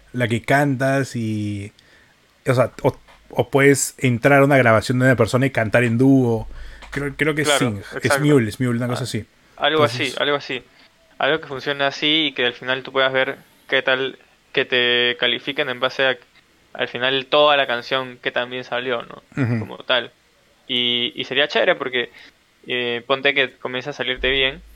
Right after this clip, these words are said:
Speaker 1: <laughs>
Speaker 2: y, y, y queda grabado, ¿no? O sea, queda grabado
Speaker 1: Ujú.
Speaker 2: cómo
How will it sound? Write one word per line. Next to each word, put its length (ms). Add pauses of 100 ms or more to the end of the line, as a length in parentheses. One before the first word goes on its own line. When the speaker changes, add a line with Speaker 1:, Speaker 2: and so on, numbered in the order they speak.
Speaker 1:
<laughs> 240
Speaker 2:
y, 680 (140)
y, 680
y 60
queda 180
grabado, 440
¿no? 80
O 60
sea, 160
queda 120
grabado 300
Speaker 1:
Ujú. 80
Speaker 2:
cómo 240